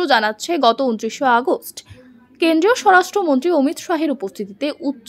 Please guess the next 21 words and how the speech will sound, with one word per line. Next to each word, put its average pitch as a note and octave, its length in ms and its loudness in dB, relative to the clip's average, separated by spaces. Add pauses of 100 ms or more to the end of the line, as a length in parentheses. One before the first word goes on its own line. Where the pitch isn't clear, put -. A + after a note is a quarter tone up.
(160)
পর্যায়ের D4+ 400 4
বৈঠকে A#3 480 -4 (400)
পিএফআই F4+ 500 4
সহ C4 240 -2 (100)
কয়েকটি C4+ 460 0
কট্টরপন্থী F4+ 640 0 (120)
সংগঠনের G#3+ 540 -2
বিরুদ্ধে A#3+ 360 2 (140)
পদক্ষেপের F4+ 600 -2 (100)
সিদ্ধান্ত G4 380 -4
নেওয়া F3+ 240 -6
হয়। A3+ 160 2 (680)
ওই F4+ 140 6
বৈঠকে F4+ 480 4
হাজির E4 360 4 (100)
ছিলেন E4+ 240 2 (340)
এনআইএ C4 520 4
এর F4+ 120 0 (340)
গোয়েন্দা E4 420 2
বিভাগের A3+ 520 -2
আধিকারিকেরা। C#4 640 0